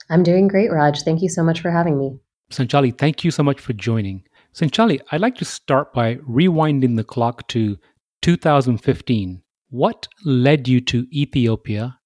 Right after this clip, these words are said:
Speaker 2: and what did you learn while you were there?
Speaker 1: Well, after I graduated from college, I got a degree in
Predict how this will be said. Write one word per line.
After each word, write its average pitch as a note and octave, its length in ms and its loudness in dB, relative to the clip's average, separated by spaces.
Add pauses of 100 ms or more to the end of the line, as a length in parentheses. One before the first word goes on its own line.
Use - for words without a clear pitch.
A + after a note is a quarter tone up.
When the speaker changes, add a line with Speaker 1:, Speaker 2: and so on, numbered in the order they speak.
Speaker 2:
and B2 380 -2 (220)
what C3+ 200 -2
did C#3+ 120 -2
you C3+ 120 2
learn C3 240 4
while G#2+ 160 -2
you G#2 80 0
were G#2+ 80 -2
there? B2 260 -4 (380)
Speaker 1:
Well, D3+ 440 0
after F#3 720 0
I E3 80 -2
graduated E3 600 2
from F3+ 120 -2
college, D3 400 0
I D#3 100 -2
got D#3 180 2
a D#3 80 0
degree D#3 440 0
in D3 120 0